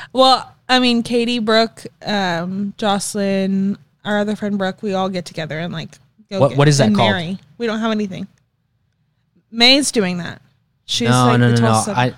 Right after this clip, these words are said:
Speaker 2: yeah,
Speaker 1: you know
Speaker 2: no.
Speaker 1: what I'm talking about.
Speaker 2: I know exactly what I'm t-, that, that is because she's like, "You can't be invited because you're a guy."
Speaker 1: You're a guy. That's hilarious. Um, no, I don't have anything else.
Speaker 2: I, I will look it up after
Speaker 1: You'll
Speaker 2: this
Speaker 1: look
Speaker 2: and
Speaker 1: it up.
Speaker 2: But I was just curious about that, but it seemed like it was something similar to that, but it was, like, doing
Speaker 1: Oh.
Speaker 2: different activities.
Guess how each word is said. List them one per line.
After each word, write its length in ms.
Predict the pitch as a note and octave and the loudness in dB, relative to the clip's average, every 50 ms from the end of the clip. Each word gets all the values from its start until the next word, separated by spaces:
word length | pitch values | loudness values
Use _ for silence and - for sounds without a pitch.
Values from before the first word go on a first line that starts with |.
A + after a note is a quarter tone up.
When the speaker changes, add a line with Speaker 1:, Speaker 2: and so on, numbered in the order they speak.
| _ | _
Speaker 2:
yeah, 260 | - A#2+ B2 A#2+ A#2 A2 | -6 -2 0 2 2 2
Speaker 1:
you 60 | G#2+ | 2
know 80 | A2+ | 2
Speaker 2:
no. 80 | A2 G#2+ | 2 2
Speaker 1:
what 80 | A2 A2 | 0 -2
I'm 80 | G#2+ | -4
talking 120 | F#3 E3+ F#3 | -6 -8 -10
about. 120 | - - _ - | -12 -14 _ -4
Speaker 2:
I 140 | B2+ C#3+ | 0 2
know 140 | F3+ G#3+ A3 F3+ | 4 4 4 4
exactly 340 | C3+ D3 D3+ C#3+ - B2 | 4 4 2 2 0 0
what 80 | A#2 A#2 | -2 0
I'm 100 | A2+ G#2 | -2 -2
t-, 100 | - C3 - - | -4 -8 -10 -6
that, 320 | A#2 A#2+ C3 C#3+ - - _ _ | -2 0 0 0 0 -4 _ _
that 180 | - B2 C#3 C#3+ | -4 -2 -2 0
is 160 | B2+ A2+ G2+ | 0 -2 -2
because 460 | - A#2 A2 - B2 A#2+ A2+ G#2 - - - - | -2 -4 -4 -2 0 0 0 0 -4 -6 -8 -4
she's 300 | - - - C3 B2 A2+ | -2 0 0 0 0 0
like, 200 | A#2+ A2 G#2+ G#2 | 0 -2 0 0
"You 100 | A#2+ B2 | 0 -2
can't 260 | - - C#3+ C#3 C3 A#2+ | 0 2 2 2 4 4
be 100 | A#2+ A#2 | 2 2
invited 320 | A2 G2+ A#2 B2 B2 A2 - | 2 4 4 4 2 2 0
because 200 | - - - G#2 | -4 -8 -6 -4
you're 120 | G#2+ G#2 | -2 -2
a 60 | G2 F#2 | -2 -2
guy." 420 | G2 G2 G2 G#2+ G#2+ - - - - | -4 -4 -4 -4 -4 -6 -8 -8 -6
Speaker 1:
You're 140 | G3+ F#3+ G3 | -4 -4 -4
a 40 | |
guy. 240 | F#3+ F#3 F3 A#2 A#2+ | -4 -6 -10 -10 -6
That's 180 | G#3+ A3 G#3+ - | -6 -6 -6 -6
hilarious. 480 | A3 G3 D3 C3 B2+ A#2 E3 G3+ - - _ _ _ _ _ _ - - - - _ - | -8 -10 -8 -10 -12 -12 -14 -18 -20 -20 _ _ _ _ _ _ -20 -20 -20 -14 _ 0
Um, 480 | B3 B3 B3+ B3 A#3+ A3 G3+ F#3+ - - _ | 2 4 4 4 4 2 0 -2 -6 -10 _
no, 180 | - A3 A3 B3 | -8 -4 -4 -2
I 80 | B3+ B3 | -2 -2
don't 120 | B3 A3+ | -4 -4
have 80 | A#3 A#3+ | -4 -4
anything 240 | A#3 A#3 A3+ A3+ A3 | -6 -4 -4 -4 -4
else. 300 | A#3 A#3+ G3 - - - | -6 -6 -8 -12 -10 -6
Speaker 2:
I, 220 | - A2+ B2+ C3+ - | -2 0 0 0 0
I 140 | - A#2 B2+ C3 | 0 0 2 2
will 160 | C#3 C#3+ C3 | 4 4 4
look 240 | B2 B2 A#2 - A#2+ | 4 2 2 2 0
it 60 | A2 | -2
up 140 | G#2 - G3+ | -2 -2 -2
after 260 | G3+ G#2+ - - G3+ | -4 -4 -4 -4 -4
Speaker 1:
You'll 140 | G3+ G3+ G3+ | -2 -2 0
Speaker 2:
this 100 | G#3+ G#3+ | -2 -2
Speaker 1:
look 100 | G3+ G3+ | 0 0
Speaker 2:
and 20 | |
Speaker 1:
it 100 | G3+ G3 | -2 -2
up. 120 | G3+ G3+ - | -4 -4 0
Speaker 2:
But 100 | - C3+ | 2 4
I 60 | D#3+ | 6
was 100 | F#3 F#3 F3 | 6 6 4
just 160 | F#3+ E3+ - | 4 2 2
curious 220 | - E3+ E3+ E3+ D3 | 2 2 2 2 2
about 200 | B2+ A2+ A2 - | 0 0 -2 -2
that, 80 | A2+ | -2
but 100 | A2 B2 | -2 0
it 60 | B2 B2 | 0 0
seemed 260 | - - E3 F3 F3+ | 2 4 4 4 4
like 160 | E3+ - - | 4 4 2
it 40 | D3 | 4
was 140 | C3+ C3 - | 2 4 4
something 320 | - D#3+ E3 D#3 - C#3 | 4 4 4 4 4 2
similar 380 | B2+ - - D3+ D#3 D#3+ D3 B2 | 2 4 4 4 6 6 6 6
to 180 | - - D#3 D#3 | 4 4 4 6
that, 160 | D3+ C3+ B2+ | 6 4 4
but 100 | B2 A#2+ | 4 4
it 40 | A#2+ | 4
was, 160 | A#2+ A#2+ A#2 | 4 4 4
like, 160 | B2 A#2+ A2+ | 2 0 2
doing 180 | A2 B2+ C3 B2+ | 4 4 4 6
Speaker 1:
Oh. 40 | B2 | 4
Speaker 2:
different 300 | B2+ A#2+ - B2+ A#2 G#2+ | 4 2 2 0 -2 -2
activities. 600 | G#2 - - - - B2 G#2 F#2+ G2 - - | -2 -4 -4 -2 -2 -2 -4 -6 -8 -10 -10